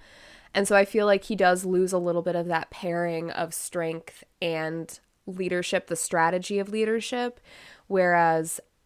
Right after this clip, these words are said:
I would have to imagine that Mary is getting that either directly because, as you say, Theoden is directly mentoring him, or he's getting it indirectly as Theoden is giving orders to,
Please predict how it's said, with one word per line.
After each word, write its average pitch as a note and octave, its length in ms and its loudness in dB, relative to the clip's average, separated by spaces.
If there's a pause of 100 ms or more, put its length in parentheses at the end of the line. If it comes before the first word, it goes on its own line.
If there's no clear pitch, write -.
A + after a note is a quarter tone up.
(320)
I F#3 100 4
would F#3 140 0
have F3 200 0
to F#3 80 -6
imagine E3 360 -6
that E3 100 -4
Mary E3+ 360 0
is E3+ 120 -2
getting F3 260 -2
that E3 140 0
either E3 240 0
directly F3+ 580 0
because, E3+ 300 -6
as E3 160 -8
you E3 80 -6
say, D#3+ 400 -4
Theoden D#3 420 -6
is D3+ 220 -8
directly F3 340 -4
mentoring F3 580 -2
him, D#3+ 280 -4 (140)
or F#3 380 6
he's F3 200 -2
getting E3 200 -2
it D3 120 -4
indirectly F3 640 -2
as D#3+ 200 -4
Theoden D#3+ 440 -4
is D#3 120 -8
giving D#3 260 -4
orders D#3+ 520 -6
to, E3 520 -4